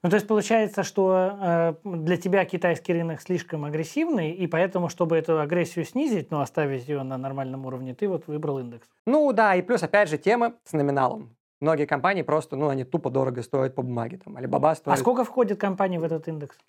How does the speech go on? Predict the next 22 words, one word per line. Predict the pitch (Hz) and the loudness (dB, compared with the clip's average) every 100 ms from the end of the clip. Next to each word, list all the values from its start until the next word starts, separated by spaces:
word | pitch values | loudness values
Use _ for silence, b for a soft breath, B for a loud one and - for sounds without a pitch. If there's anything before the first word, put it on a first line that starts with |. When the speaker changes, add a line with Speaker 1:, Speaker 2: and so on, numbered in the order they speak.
| _ _ | _ _
Speaker 2:
Ну, | 151 | 0
в | 117 135 | 2 2
индекс | 165 151 | 2 2
точно | - 165 - | 2 2 2
я | 147 | -2
не | 143 | 0
скажу, | - 151 262 262 | 0 2 2 2
но | |
вот | 160 | -2
по | 151 | -2
крупнейшим | 165 160 175 - 143 | -2 0 -2 -2 0
долям, | 151 165 277 | 2 2 2
можно | 196 131 | -2 -4
сказать, | 127 - 127 127 127 | -6 -6 -4 -2 0
да, | 156 190 - _ _ - | 0 0 -6 _ _ -10
из | 131 | -6
крупнейших | 143 139 139 127 - | -4 0 0 -2 -2
это, | 143 139 | -2 -2
например, | 123 143 131 | -2 0 0
Alibaba | 131 135 147 220 175 | 0 0 2 2 0
и | |
Tencent. | 143 123 135 123 | -4 -6 -8 -8